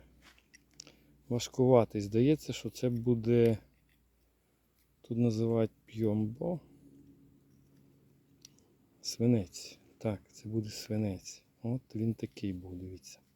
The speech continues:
Хрест. Бачите? І внизу якесь є зображення, тільки я не можу зрозуміти. Його треба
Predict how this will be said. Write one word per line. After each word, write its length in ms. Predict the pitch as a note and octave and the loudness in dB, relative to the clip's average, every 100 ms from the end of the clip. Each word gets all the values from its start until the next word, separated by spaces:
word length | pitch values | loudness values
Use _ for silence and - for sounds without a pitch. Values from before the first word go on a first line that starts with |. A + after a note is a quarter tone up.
| _ _ _ _ _ _ _ _ | _ _ _ _ _ _ _ _
Хрест. 380 | - G2 - - _ _ _ _ - | -12 -12 -12 -20 _ _ _ _ -16
Бачите? 360 | - - D3+ - _ _ - - _ - - - _ | -16 -10 -10 -10 _ _ -20 -20 _ -20 -18 -18 _
І 60 | A2+ | -8
внизу 260 | A2 A2 B2 | -4 2 4
якесь 340 | A#2 - A2+ | 4 2 0
є 160 | A2 G#2+ | 0 0
зображення, 600 | G#2+ A2 C3 B2 G#2 G2 | 0 2 2 2 -2 -4
тільки 280 | G#2 - | -8 -4
я 140 | A2 G#2+ _ _ _ _ | -2 -2 _ _ _ _
не 220 | A#2 G#2+ G#2+ | -8 -4 -2
можу 280 | A2 G#2+ | -4 -4
зрозуміти. 520 | G2+ G#2 G2+ A2+ C3+ A2 | -6 -8 -2 0 2 0
Його 120 | G#2+ | -2
треба 300 | A2+ A2 | 2 2